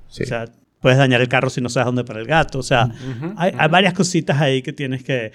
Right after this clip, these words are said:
Speaker 2: que estoy de acuerdo contigo, con un poco de sentido común, pero es que yo creo que la batería sin mucho sentido común, solamente acordándote positivo con positivo, negativo con negativo y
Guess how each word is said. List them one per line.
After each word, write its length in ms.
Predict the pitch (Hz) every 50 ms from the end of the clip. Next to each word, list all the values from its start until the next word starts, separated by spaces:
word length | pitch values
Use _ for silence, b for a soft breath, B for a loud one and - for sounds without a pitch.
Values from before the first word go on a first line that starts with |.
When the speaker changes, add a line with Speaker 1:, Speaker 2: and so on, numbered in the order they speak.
| B B B _
Speaker 2:
que 80 | 185
estoy 300 | 175 185 180 180 - 185 180
de 40 | 202
acuerdo 200 | 208 220 214 214
contigo, 280 | 196 180 185 139 110 - - -
con 120 | 160 151
un 80 | 143 127
poco 200 | 170 160 156 190
de 40 |
sentido 280 | 185 190 175 175 175 170
común, 260 | 175 180 196 214 202 B B B B
pero 120 | - 185 180
es 60 | 180
que 60 | 220
yo 60 | 196
creo 120 | 185 226 214
que 60 | 214
la 60 | 220
batería 260 | 190 160 - 190 220 196
sin 260 | - - 208 175 175
mucho 240 | 190 226 - - -
sentido 400 | - 170 160 - 160 160 185 180
común, 420 | 180 156 143 123 113 135 - b b b b b b b
solamente 560 | - - - 170 160 185 208 190 180 175 180 208
acordándote 360 | 156 165 156 156 175 185 190
positivo 500 | 180 165 - - 139 - 143 147 180 185
con 120 | 165 190
positivo, 440 | 180 180 - - 147 - 135 151 180
negativo 420 | 175 170 143 123 110 156 151 165 175
con 120 | 175 165
negativo 560 | 156 139 135 131 127 196 185 175 165 139 120
y 200 | 117 113 113 120